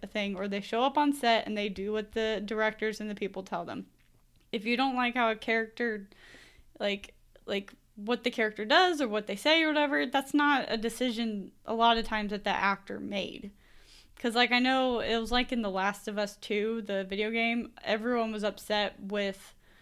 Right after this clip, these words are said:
the voice actor of, um, the character's name was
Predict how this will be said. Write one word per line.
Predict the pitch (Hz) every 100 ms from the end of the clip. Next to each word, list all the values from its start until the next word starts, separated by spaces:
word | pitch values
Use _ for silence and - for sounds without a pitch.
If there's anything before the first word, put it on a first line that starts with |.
| - -
the | 208 220
voice | 190 220 214
actor | 214 208 - 208 202
of, | 202 196 190 185 - - - -
um, | 208 202
the | 202
character's | - 220 214 214 208
name | 202
was | 196